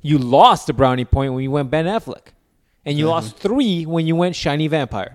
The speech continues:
Speaker 2: Exactly.
Speaker 1: You're already starting at a negative.
Speaker 2: See, you're
Speaker 1: You
Speaker 2: about
Speaker 1: gotta
Speaker 2: negative
Speaker 1: really fucking wow me with the shiny vampire.
Speaker 2: I mean, you're about negative three, man. <sighs> Yeah.
Speaker 1: What else you got? Is that it?
Speaker 2: See, uh, see,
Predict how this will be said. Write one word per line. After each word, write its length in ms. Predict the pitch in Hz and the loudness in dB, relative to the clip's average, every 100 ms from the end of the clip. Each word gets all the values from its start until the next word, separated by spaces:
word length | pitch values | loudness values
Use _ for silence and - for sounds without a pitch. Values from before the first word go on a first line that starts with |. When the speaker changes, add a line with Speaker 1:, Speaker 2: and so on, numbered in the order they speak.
| 131 | -16
Speaker 2:
Exactly. 600 | 117 135 123 113 110 107 _ - | -14 -10 -6 -6 -8 -14 _ 0
Speaker 1:
You're 120 | 180 | 4
already 160 | 214 220 | 4 4
starting 420 | - 185 185 160 | 2 2 4 0
at 80 | 135 | -4
a 60 | |
negative. 560 | 113 117 110 90 92 - - _ _ _ _ | -4 -6 -6 -8 -12 -20 -20 _ _ _ _
Speaker 2:
See, 200 | - 117 | -16 -12
you're 160 | 113 117 | -8 -2
Speaker 1:
You 80 | 190 | 4
Speaker 2:
about 100 | 240 | 4
Speaker 1:
gotta 100 | 139 | 4
Speaker 2:
negative 220 | 117 127 | 0 2
Speaker 1:
really 320 | 165 180 147 | 6 8 6
fucking 440 | 120 - 143 - 117 | 0 -2 -2 -2 -6
wow 440 | 107 123 135 139 | 2 6 6 4
me 180 | 127 117 | 0 -6
with 120 | 101 | -8
the 40 | - | -8
shiny 340 | - 120 107 | -6 -6 -6
vampire. 500 | 104 101 98 92 - _ _ _ _ _ _ - - | -6 -8 -8 -12 -12 _ _ _ _ _ _ -20 -20
Speaker 2:
I 40 | 127 | -14
mean, 80 | 117 | -10
you're 80 | 147 | -8
about 200 | 120 110 | -8 -8
negative 340 | 110 110 104 | -10 -10 -12
three, 300 | - 110 131 | -10 -6 -6
man. 280 | 120 110 110 _ - _ _ | -8 -10 -14 _ -20 _ _
<sighs> 1200 | - - - - - _ _ _ _ _ _ - | -20 -20 -20 -20 -20 _ _ _ _ _ _ -20
Yeah. 180 | 110 113 _ _ _ _ | -18 -18 _ _ _ _
Speaker 1:
What 100 | - 113 | -6 -6
else 120 | 104 | -4
you 60 | |
got? 80 | 92 | -6
Is 60 | 90 | -2
that 100 | 104 | 0
it? 380 | 135 185 - _ _ | 0 -2 -14 _ _
Speaker 2:
See, 360 | _ 135 127 120 | _ -10 -8 -8
uh, 480 | 117 117 113 107 110 110 _ _ _ _ _ _ _ _ _ _ | -8 -8 -8 -10 -14 -20 _ _ _ _ _ _ _ _ _ _
see, 220 | 131 | -12